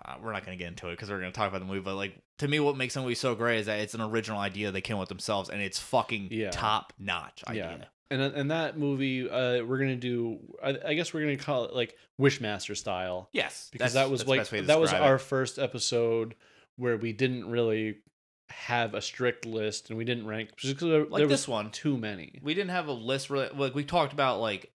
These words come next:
Speaker 1: on point the two that we really liked, but, like, we
Speaker 2: Yeah.
Speaker 1: talked about all of them in general, which
Speaker 2: Yeah.
Speaker 1: I kinda like doing if there's a lot of kills 'cause it makes everything a lot easier and it's not
Speaker 2: Yeah.
Speaker 1: confusing then.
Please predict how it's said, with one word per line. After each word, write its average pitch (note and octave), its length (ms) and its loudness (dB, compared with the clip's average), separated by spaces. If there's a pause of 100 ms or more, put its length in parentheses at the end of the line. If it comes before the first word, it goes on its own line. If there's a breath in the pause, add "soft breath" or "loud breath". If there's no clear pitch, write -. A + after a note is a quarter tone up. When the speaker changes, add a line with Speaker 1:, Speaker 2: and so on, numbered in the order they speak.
Speaker 1:
on B2 220 -2
point B2+ 280 -4
the G#2+ 80 -4
two - 180 -4
that A2+ 120 -2
we G#2 60 -6
really G#2+ 240 -4
liked, A2 240 -2
but, F#2 100 -6
like, - 100 -2
we B2+ 140 6
Speaker 2:
Yeah. G2 120 4
Speaker 1:
talked B2 220 2
about A#2+ 140 -2
all B2 320 4
of G#2 60 -4
them F#2 80 -8
in F#2+ 120 -8
general, F2+ 500 -8 (760)
which A#2+ 220 -2
Speaker 2:
Yeah. A#2 100 -6
Speaker 1:
I - 60 0
kinda F#3+ 260 0
like E3 260 -4
doing D#3+ 560 -6 (640)
if B2+ 100 -4
there's B2+ 180 0
a A2+ 40 -6
lot A#2 180 0
of G#2+ 60 -6
kills C3 240 -4
'cause B2+ 120 -6
it B2+ 80 -2
makes C#3+ 220 -2
everything C#3 260 -4
a B2 40 -4
lot B2 180 -4
easier G2 340 -6
and F#2 100 -6
it's G#2 80 -2
not D3 140 2
Speaker 2:
Yeah. A2 60 -8
Speaker 1:
confusing G#2+ 560 -6
then. E2+ 300 -14